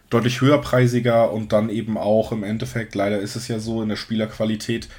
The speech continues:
also oder gut für uns ist es ja so, in der Spielerqualität für Dortmund eher oben als unten zugehen wird auf Dauer.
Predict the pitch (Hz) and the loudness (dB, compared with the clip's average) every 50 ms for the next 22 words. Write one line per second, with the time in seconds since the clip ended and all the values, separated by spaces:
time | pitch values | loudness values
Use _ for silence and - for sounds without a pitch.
0 | - - - 98 92 76 71 92 90 - - - 123 123 - 95 76 82 90 92 | -16 -12 -10 -10 -8 -8 -8 -8 -6 0 0 0 0 0 -2 -6 -8 -8 -10 -10
1 | - 95 92 101 98 - - 92 90 101 101 107 107 - - - - - 104 104 | -10 -10 -10 -8 -8 -8 -8 -6 -2 -2 -2 -2 -2 -6 -12 -16 -10 -4 -2 0
2 | 101 - - - 226 117 120 - - 117 110 113 110 - - 120 117 - - 101 | 0 0 -2 0 2 2 2 2 2 0 0 2 0 0 0 -2 -2 -2 -4 -2
3 | - 98 104 107 - - 110 110 107 107 - 104 110 107 104 101 - 117 110 101 | 0 2 2 2 2 0 0 0 0 0 -2 0 2 2 2 2 2 0 -2 -2
4 | 110 107 98 110 104 - - 120 123 123 120 - - - 107 107 98 98 98 90 | -2 -2 -2 -2 -2 -2 -2 -2 -2 -2 -2 -4 -4 -4 -2 -2 -2 -2 -2 -2
5 | 101 101 104 - 98 92 - - - 92 95 98 104 107 | -2 -2 -2 -2 -6 -10 -10 -8 -6 -4 -2 0 -2 -2